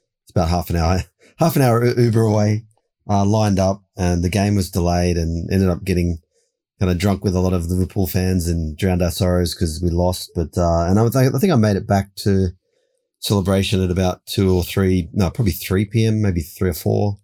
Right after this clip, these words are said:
Uh, so I missed, I missed a lot of that day. So I had to,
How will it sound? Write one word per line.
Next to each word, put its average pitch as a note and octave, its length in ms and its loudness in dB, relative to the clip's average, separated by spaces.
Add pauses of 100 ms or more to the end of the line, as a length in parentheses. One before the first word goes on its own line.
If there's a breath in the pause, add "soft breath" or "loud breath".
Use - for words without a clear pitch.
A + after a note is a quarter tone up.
(120)
Uh, E2+ 200 0
so G2+ 180 2
I A2+ 140 4
missed, A#2+ 460 0
I A2+ 40 0
missed B2 280 2
a F#2+ 40 -4
lot F2 260 -2
of F#2 60 -2
that F2 180 -4
day. F#2+ 200 0
So G2+ 160 0
I F#2+ 80 2
had F#2 100 -4
to, E2+ 180 -2